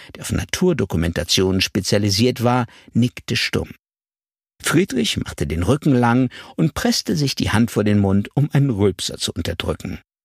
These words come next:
„Ich mache eine Serie über Leute vom Film.“ „Leute vom Film?“, wiederholte Sabine. „So, so. Fängst wahrscheinlich mit unserem Niklas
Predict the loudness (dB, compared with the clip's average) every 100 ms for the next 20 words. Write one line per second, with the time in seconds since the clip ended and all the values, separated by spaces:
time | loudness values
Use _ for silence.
0 | _ _ _ _ _ _ _ 0 2 2
1 | 2 2 2 4 4 2 4 4 4 2
2 | 2 2 0 2 2 2 0 -2 -12 _
3 | _ _ _ _ _ _ _ -8 0 2
4 | 2 2 2 2 2 2 4 4 2 -2
5 | _ _ _ _ _ -6 -4 -2 -2 -2
6 | -2 -2 2 2 2 -2 -6 _ _ _
7 | _ _ _ _ 2 4 4 4 4 2
8 | -2 -14 _ _ _ _ _ -2 0 2
9 | 0 0 2 2 2 0 0 2 2 4
10 | 2 2 0 -2